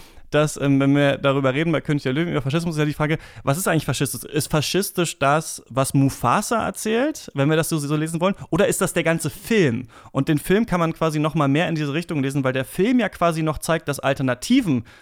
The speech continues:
zu dieser Lebensweise von Mufasa, nämlich das, was Timon und Pumba erzählen, „Hey, ist doch eigentlich alles ganz cool, äh, scheiß doch drauf auf diese Erbfolge, lass es doch“,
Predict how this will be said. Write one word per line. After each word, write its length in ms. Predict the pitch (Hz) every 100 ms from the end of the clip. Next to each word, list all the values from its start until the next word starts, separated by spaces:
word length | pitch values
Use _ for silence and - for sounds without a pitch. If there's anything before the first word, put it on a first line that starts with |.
| _ -
zu 220 | - 220
dieser 440 | 190 147 127 123 -
Lebensweise 580 | 139 160 165 135 127 127
von 160 | - 127
Mufasa, 500 | 120 - 185 - 123
nämlich 220 | 123 127
das, 180 | 143 -
was 100 | -
Timon 260 | 156 131
und 100 | 123
Pumba 320 | - 247 262 104
erzählen, 380 | - 127 120 117
„Hey, 180 | 185
ist 120 | - 147
doch 100 | 123
eigentlich 240 | 139 -
alles 160 | 131 -
ganz 200 | 131 -
cool, 200 | 190 175 - - - - -
äh, 340 | 123 131 123
scheiß 220 | 139 170
doch 80 | 180
drauf 240 | 135 131
auf 100 | 127
diese 220 | - 123 -
Erbfolge, 480 | 131 - 135 135
lass 220 | 127 160 165
es 140 | -
doch“, 220 | 131 143